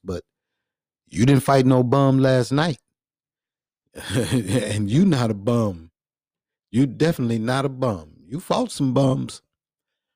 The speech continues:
but you proved last night, yeah, you fought bums, but you not one of 'em. You one of 'em. You one of the good ones, man. You, uh,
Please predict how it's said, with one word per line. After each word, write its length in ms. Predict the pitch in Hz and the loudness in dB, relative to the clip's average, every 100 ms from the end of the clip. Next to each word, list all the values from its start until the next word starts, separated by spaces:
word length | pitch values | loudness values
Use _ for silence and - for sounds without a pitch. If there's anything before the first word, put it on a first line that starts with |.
| _ _ | _ _
but 200 | - - | -16 -4
you 80 | 147 | -2
proved 380 | 135 120 123 117 | 2 2 4 2
last 320 | 117 110 101 | 0 0 -2
night, 340 | 139 131 85 _ _ | -2 -2 -6 _ _
yeah, 180 | - 107 | -10 -4
you 240 | 101 135 | 0 0
fought 360 | 135 120 120 90 | 0 0 -2 -2
bums, 360 | 90 65 67 67 | -8 -8 -10 -12
but 220 | 82 - | -14 -4
you 80 | 139 | 0
not 260 | 123 117 | 0 0
one 220 | 101 123 117 | -2 0 0
of 180 | 117 71 | 0 -4
'em. 140 | 64 _ _ _ | -14 _ _ _
You 240 | _ 104 123 | _ -4 0
one 280 | 127 127 135 | 2 2 0
of 180 | 123 | 0
'em. 160 | 95 87 | -4 -8
You 140 | 107 | -4
one 180 | 123 123 | -2 -2
of 80 | 117 | -2
the 60 | 107 | -2
good 260 | 110 127 | 0 0
ones, 220 | 117 107 | -2 -4
man. 340 | 113 113 117 120 | -6 -6 -6 -6
You, 220 | 120 120 | -4 -2
uh, 200 | 107 101 | -2 -2